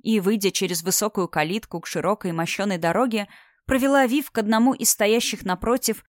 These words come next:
двухэтажных серых зданий. Их дворы плавно переходили в парковую зону, где росло множество крупных ветвистых деревьев,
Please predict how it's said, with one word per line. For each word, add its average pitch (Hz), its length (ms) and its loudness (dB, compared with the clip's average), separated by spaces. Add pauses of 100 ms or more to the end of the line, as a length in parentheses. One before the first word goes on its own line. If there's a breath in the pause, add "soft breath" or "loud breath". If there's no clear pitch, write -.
(140)
двухэтажных 214 680 0
серых 202 320 0
зданий. 156 500 -4 (440)
Их 240 260 0
дворы 185 380 2
плавно 180 580 0
переходили 175 580 -2
в - 100 -10
парковую 196 500 -2
зону, 196 380 -2 (360 soft breath)
где 226 180 2
росло 208 360 2
множество 208 500 -2
крупных 190 480 -4
ветвистых 180 500 -4
деревьев, 185 560 -2